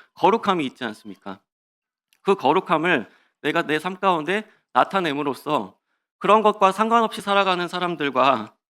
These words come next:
다른 하나님 나라 백성으로서의 모습을,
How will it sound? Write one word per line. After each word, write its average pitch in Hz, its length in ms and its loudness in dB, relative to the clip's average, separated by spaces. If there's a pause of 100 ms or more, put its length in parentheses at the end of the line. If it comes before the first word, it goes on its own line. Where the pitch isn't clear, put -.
(120)
다른 131 500 0 (280)
하나님 190 320 -2
나라 151 240 -2
백성으로서의 139 800 -6 (260)
모습을, 143 460 -6